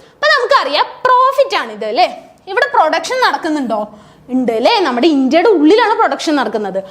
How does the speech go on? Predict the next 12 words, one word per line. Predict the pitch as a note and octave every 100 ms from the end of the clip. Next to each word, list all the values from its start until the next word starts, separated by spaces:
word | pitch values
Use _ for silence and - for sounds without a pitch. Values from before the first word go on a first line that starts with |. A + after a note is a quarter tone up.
| - -
അപ്പൊ | G4 B4 C#4
ജി | D#4 D#4+
ഡി | G#4 A4+
പിയിൽ | B4 B4+ A4+
ഉണ്ടോ? | F#4 F4 F4 - - - - C#4
അതും | B3 C#5 - - - C4+ C#4+
ഇന്ത്യയുടെ | D4 F4+ B4 C5 B4
തന്നെ | A#4 A#4+ F#4
ജി | F#4+
ഡി | G4
പിയിൽ | G4+ F#4+ E4+
ഉണ്ടോ? | D#4+